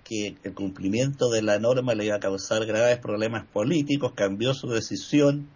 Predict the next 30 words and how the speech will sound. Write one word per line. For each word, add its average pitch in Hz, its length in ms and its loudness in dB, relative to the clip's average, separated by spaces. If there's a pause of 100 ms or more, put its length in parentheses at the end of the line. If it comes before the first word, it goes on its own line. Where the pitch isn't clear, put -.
(540)
favoreciendo 104 720 0
a 101 60 0
Sancho, - 480 -2
que 110 100 -6
después 107 260 -6
reinó 110 300 -6
como 110 220 -4
Sancho 107 480 -4
cuarto, 143 520 0
después 110 360 -2
se 107 120 -6
desdijo, 110 460 0
o - 20 0
sea, 117 160 0
tuvo 113 220 -2
bastantes 135 480 -4
problemas 135 640 0
en 127 140 -2
la 123 80 2
herencia, 139 500 0 (240)
lo 110 100 -6
que 101 120 -8
lo 104 80 -4
llevó 107 460 2 (360)
a 98 100 -6
luchar 107 340 0
contra 110 260 -4
su 87 120 -14
propio 120 360 0
hijo 131 460 0